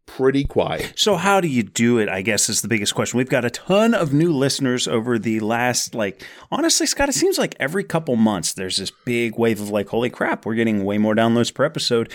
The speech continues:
Speaker 1: Mm-hmm.
Speaker 2: On our website, w w w dot level up game podcast dot com, there's a Join the Adventure, that, you know, that little menu thing right across the top. And that gives you an idea of how you can go about submitting your audio.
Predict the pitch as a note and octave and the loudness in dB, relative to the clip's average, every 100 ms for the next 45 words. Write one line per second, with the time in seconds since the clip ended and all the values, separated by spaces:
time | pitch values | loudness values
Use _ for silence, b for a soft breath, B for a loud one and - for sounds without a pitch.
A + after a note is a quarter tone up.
0 | B B A3 A3 A3+ F#3 G3 G3 E3+ E3 | B B 0 4 4 2 2 4 2 0
1 | - A#2+ A#2 A2+ A2+ A#2 A#2 A2 D#3 B2+ | 0 0 -2 -2 0 0 0 0 2 0
2 | - A#2+ - - D3 G3+ B2+ E3 - E3 | 0 -2 -2 -2 0 0 -2 -4 -2 -2
3 | A2+ C#3 A#2 - A#2+ G#2 - - G#2 - | 0 -2 -2 -2 -2 -4 -10 -6 -6 -6
4 | - D3 C#3+ G#2+ A#2 A2 A2+ G2+ - F3+ | -4 0 2 2 2 2 -2 -4 -4 0
5 | A#3 A#3+ A3+ A3+ E3 E3 G3+ - A2 - | 2 2 2 -2 -2 -2 0 -2 -6 -10
6 | E2+ - F#2 - - F#2+ D#2+ - A#2 A2 | -12 -10 -10 -12 -8 -8 -8 -4 -2 -2
7 | G2 - A#2+ G#2+ C#3 C#3+ C3+ - F3 D3 | -4 -4 -2 0 -2 -2 -2 0 0 0
8 | B B B - F#3 A#3+ A#3 A#3+ G#3 F#3+ | B B B -2 0 0 -2 -2 0 0
9 | C#3+ D#3+ A#2 A#2+ F3+ C#3+ A#2+ A2+ - - | -2 -2 0 0 0 0 0 0 -2 -2
10 | A#2+ F2+ G2 A2 - F#3+ - G3 A#3 D3+ | -2 -4 -8 -10 -4 -2 -2 -2 -2 -2
11 | E2 | -4